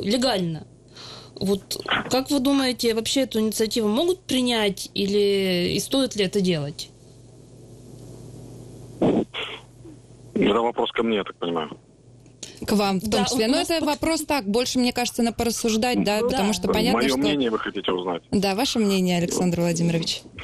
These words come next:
Speaker 2: Ну, я категорически не согласен с данными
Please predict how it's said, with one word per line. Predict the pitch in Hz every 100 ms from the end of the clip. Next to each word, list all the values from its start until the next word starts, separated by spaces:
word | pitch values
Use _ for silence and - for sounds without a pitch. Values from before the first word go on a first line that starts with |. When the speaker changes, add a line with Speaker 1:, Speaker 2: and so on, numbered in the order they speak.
| - - - - - - - - - - -
Speaker 2:
Ну, | 139
я | 127 127
категорически | - 127 117 123 - - 104
не | 92 98
согласен | 104 104 120 - 92 82 80
с |
данными | 98 98 87 87 82